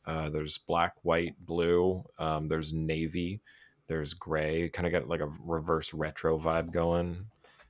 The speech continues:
Kinda what I was inspired by when I did our logo. Um, yeah.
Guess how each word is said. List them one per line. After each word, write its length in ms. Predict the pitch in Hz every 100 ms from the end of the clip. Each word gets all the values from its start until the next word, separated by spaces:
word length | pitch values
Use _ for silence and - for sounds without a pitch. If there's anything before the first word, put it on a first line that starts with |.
| -
Kinda 100 | 80
what 100 | 80
I 60 | 80
was 120 | 78
inspired 600 | 80 - - 73 73 76
by 260 | 78 76 82
when 100 | 85
I 60 | 80
did 140 | 80
our 120 | 80
logo. 440 | 80 80 82 87 98 _ _ _ - - - _ _ -
Um, 600 | 110 117 127 131 131 135
yeah. 260 | 208 294